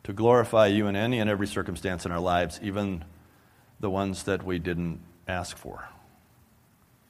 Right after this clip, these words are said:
So we invite you, Holy Spirit, to come and enliven your word to our hearing and those places where we live as spiritual beings in Christ. Amen.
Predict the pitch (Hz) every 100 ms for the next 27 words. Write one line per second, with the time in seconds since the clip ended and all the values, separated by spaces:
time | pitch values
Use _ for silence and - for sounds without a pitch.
0 | _ _ _ _ _ _ - 95 92 98
1 | 95 87 90 92 82 - 95 85 - 101
2 | 92 87 87 95 92 92 85 87 90 82
3 | 78 92 82 85 82 92 92 90 92 82
4 | 82 78 69 - _ _ _ _ _ -
5 | 87 - 95 85 87 82 85 87 80 78
6 | - 95 82 90 82 85 80 78 - 80
7 | 82 - 82 82 80